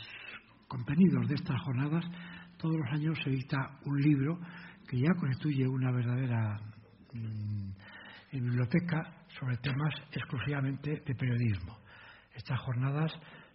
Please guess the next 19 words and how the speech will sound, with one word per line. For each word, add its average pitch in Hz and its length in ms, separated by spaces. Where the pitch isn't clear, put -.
son 170 140
un 165 360
poco 165 360
exclusivas, 139 600
las 131 200
únicas 139 360
que 147 100
la 135 80
Sociedad 135 480
de 131 220
la 123 160
Prensa, 135 520
eh, 147 80
de 127 760
la, 117 100
de 113 180
Periodistas 131 300
Extranjeros 135 580
celebra, 139 400